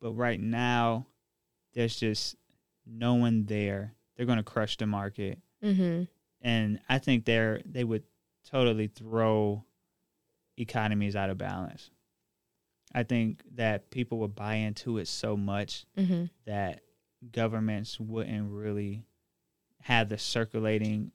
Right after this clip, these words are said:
Speaker 1: dollar
Speaker 2: Okay.
Speaker 1: to really run their country
Speaker 2: Unless they
Speaker 1: effectively.
Speaker 2: go into partnership with other countries and kind of
Speaker 1: Yeah,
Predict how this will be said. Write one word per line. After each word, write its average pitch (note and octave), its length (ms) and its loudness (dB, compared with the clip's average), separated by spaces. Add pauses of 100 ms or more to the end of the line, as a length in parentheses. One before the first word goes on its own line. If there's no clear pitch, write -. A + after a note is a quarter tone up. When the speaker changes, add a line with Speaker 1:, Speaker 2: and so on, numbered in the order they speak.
(160)
Speaker 1:
dollar A2 500 -4 (600)
Speaker 2:
Okay. F3 320 -2
Speaker 1:
to B2 120 0
really G#2+ 760 0 (480)
run A2 500 -2 (460)
their A2 140 -6
country G2 600 -8
Speaker 2:
Unless F3+ 460 4
they F#3 240 4
Speaker 1:
effectively. D#3+ 180 0
Speaker 2:
go E3+ 200 0
into E3+ 200 -2
partnership D#3 640 -2
with E3 140 -4
other D3+ 180 -4
countries D#3 720 -2
and D3 140 -4
kind D3+ 280 -4
of C3+ 300 -6 (240)
Speaker 1:
Yeah, G#2 360 0